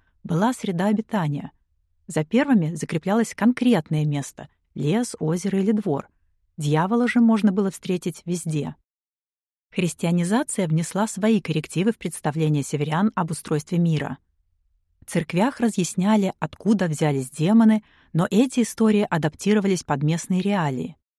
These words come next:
Так, в Швеции родилось поверье, будто при сотворении мира изгнанный дьявол вызвал трёхдневный дождь из сочувствовавших ему ангелов.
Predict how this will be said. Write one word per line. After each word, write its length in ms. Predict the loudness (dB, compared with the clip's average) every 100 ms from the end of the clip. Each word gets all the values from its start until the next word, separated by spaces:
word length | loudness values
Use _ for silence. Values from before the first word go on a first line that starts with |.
| _ _ _ _
Так, 360 | -2 -2 -2 -10 -12
в 60 |
Швеции 520 | -6 0 0 0 0
родилось 460 | 2 2 0 0 -2
поверье, 580 | -2 0 2 2 2 -2
будто 260 | -2 -4 -4
при 140 | -4
сотворении 640 | -6 -4 -2 0 2 2 4
мира 380 | 6 6 4 -2 _ _ _ _
изгнанный 520 | -4 0 2 2 2
дьявол 500 | 2 0 2 2 0
вызвал 380 | 2 0 2 0
трёхдневный 640 | 0 0 2 2 2 0 0
дождь 320 | 0 -2 -4
из 120 | -12
сочувствовавших 720 | -8 -6 -4 -4 -4 -4 -6 -2
ему 300 | 0 2 2
ангелов. 580 | 2 0 -2 -8 -14